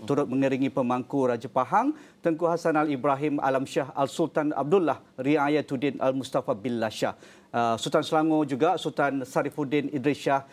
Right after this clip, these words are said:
dan Tengku Permaisuri Selangor, Tengku Permaisuri Nur Ashikin, uh, semalam juga sudah pun berangkat ke Tanah Suci untuk menunaikan ibadah haji, uh, pada tahun dua ribu dua puluh tiga ini. Jadi,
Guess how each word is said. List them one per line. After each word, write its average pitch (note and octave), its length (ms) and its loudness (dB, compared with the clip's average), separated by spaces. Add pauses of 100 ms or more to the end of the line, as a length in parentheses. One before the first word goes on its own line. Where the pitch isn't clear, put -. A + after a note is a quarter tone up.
(140)
dan C#3 240 -2
Tengku C#3 400 -4
Permaisuri B2+ 480 0
Selangor, C#3 400 0
Tengku C#3+ 240 -4
Permaisuri B2 580 -2
Nur B2 140 0
Ashikin, F3 480 2 (320)
uh, A#2 160 0
semalam E3+ 400 4
juga C#3+ 240 -2
sudah D3 240 -4
pun C3+ 240 -2
berangkat C3+ 400 0
ke C#3+ 100 -8
Tanah C3 300 -2
Suci C#3 400 0 (240)
untuk C#3+ 320 0
menunaikan C3+ 560 2
ibadah C3 400 2
haji, C3 480 -2 (240)
uh, A#2+ 560 2
pada C3 400 2
tahun B2+ 400 -2
dua B2+ 160 2
ribu B2+ 320 0
dua A#2 160 -2
puluh A#2+ 240 -2
tiga B2 320 0
ini. A#2+ 320 0
Jadi, C3+ 320 4